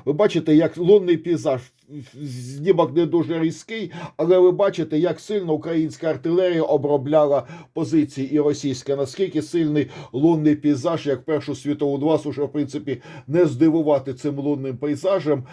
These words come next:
А тут він просто дуже сильно видний на фо-, на фотографіях. Ось теж, бачите, сліди роботи артилерії активної, наскільки це все дуже сильно видно.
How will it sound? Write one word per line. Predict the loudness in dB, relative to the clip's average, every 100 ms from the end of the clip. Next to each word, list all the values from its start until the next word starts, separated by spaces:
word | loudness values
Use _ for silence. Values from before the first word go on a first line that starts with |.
| -20 -20 -2
А | 0
тут | 4 4
він | 4 0
просто | -4 -2 -2
дуже | 0 0 -2
сильно | 0 0 2 0
видний | 2 0 0 -4 -4 -4 -12 _ _ _ _ _ _ _ _ _
на | -2 0
фо-, | 2 -2 0
на | -2
фотографіях. | -2 -2 -2 0 -2 -2 -4 -6 -8 -20 _ _ -20 -20 0
Ось | 2 2 0
теж, | 0 0 0
бачите, | -4 -2 -4 -4
сліди | -4 0 2 2 -2 -4 _ _ _ _ _ _ _ -2
роботи | 0 4 4 4
артилерії | 0 2 0 2 0 0 0
активної, | -2 -4 -2 0 0 -2 -2 -2
наскільки | -4 -6 -8 -10 -6 -6
це | -2 -4
все | -2 -4 0
дуже | 0 -2 -4
сильно | 0 0 2 0
видно. | 0 -2 -4 -12 -14